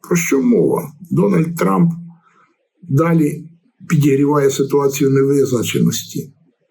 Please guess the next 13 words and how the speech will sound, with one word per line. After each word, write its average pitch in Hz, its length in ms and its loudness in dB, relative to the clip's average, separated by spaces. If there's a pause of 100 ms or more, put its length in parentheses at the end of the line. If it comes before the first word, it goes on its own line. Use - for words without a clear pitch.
(960)
в - 60 -14
своєму 139 680 0 (240)
властивому 135 640 0
стилі. - 540 -2
Можливо, 196 400 2
накажу 175 680 0 (360)
атакувати 151 600 0
Іран, 71 440 -2 (120)
а 92 80 0
може, 123 280 2
ні, 170 340 4
хто - 300 -2
знає. - 440 -4